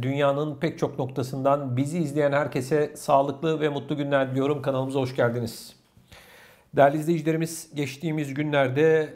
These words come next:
Avrupa medyasında yer alan bir kayıp Türk kadınıyla ilgili bir haber vardı. Maalesef bu vatandaşımızla ilgili üzücü bir haber aldık. Bunu hemen sizlerle paylaşmak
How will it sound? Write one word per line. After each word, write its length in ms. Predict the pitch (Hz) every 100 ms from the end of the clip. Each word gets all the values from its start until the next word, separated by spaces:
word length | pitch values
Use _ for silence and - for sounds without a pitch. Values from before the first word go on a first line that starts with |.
| -
Avrupa 500 | 123 131 143 170 170
medyasında 840 | 143 143 139 135 - 147 139 135 131
yer 420 | 127 135 143 139 135 -
alan 640 | 143 143 147 147 135 143
bir 260 | 151 151 - -
kayıp 480 | - 160 185 185 -
Türk 280 | 185 180
kadınıyla 520 | 165 143 143 139 131 135 147
ilgili 520 | 156 143 143 151 143
bir 120 | 147
haber 400 | - - 139 151
vardı. 600 | 151 143 135 156 165 -
Maalesef 580 | 127 139 151 135 165 160 - - _ _ _ - - - - - - - _ _ _ _
bu 340 | 160 202 180 180
vatandaşımızla 1000 | 170 170 165 160 170 151 139 120 - -
ilgili 680 | 151 160 151 143 156 165 165 - _ _
üzücü 380 | 160 143 147 147
bir 380 | 156 160 - -
haber 340 | - 151 147 143
aldık. 400 | 131 123 151 -
Bunu 160 | 147 143
hemen 220 | 143 135
sizlerle 500 | 131 135 131 127 135
paylaşmak 580 | 131 123 123 - 143